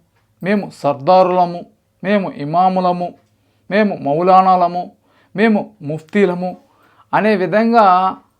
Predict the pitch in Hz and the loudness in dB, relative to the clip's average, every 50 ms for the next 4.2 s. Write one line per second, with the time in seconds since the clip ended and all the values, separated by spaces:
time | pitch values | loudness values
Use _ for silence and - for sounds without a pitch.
0 | _ _ _ _ - - - 165 226 233 226 226 226 220 220 214 208 208 202 196 | _ _ _ _ -12 -6 2 4 4 4 4 2 0 2 2 2 0 -2 -4 0
1 | 220 214 185 139 131 139 - 180 185 156 175 175 165 175 175 180 196 165 139 139 | 0 0 0 0 -4 -4 -4 -4 -4 -4 -4 -4 -4 -6 -4 -4 -4 -2 -2 -4
2 | 143 160 - _ _ _ _ _ _ _ _ - 123 113 127 156 202 240 247 254 | -6 -8 -12 _ _ _ _ _ _ _ _ -16 -12 -4 0 2 4 4 4 4
3 | 233 220 - 170 170 160 170 202 202 190 185 175 170 175 160 214 196 165 156 165 | 4 2 0 -2 -6 -8 -8 -6 -6 -6 -8 -10 -12 -10 -6 -4 -2 -2 -2 -2
4 | 180 180 180 - | -4 -6 -10 -14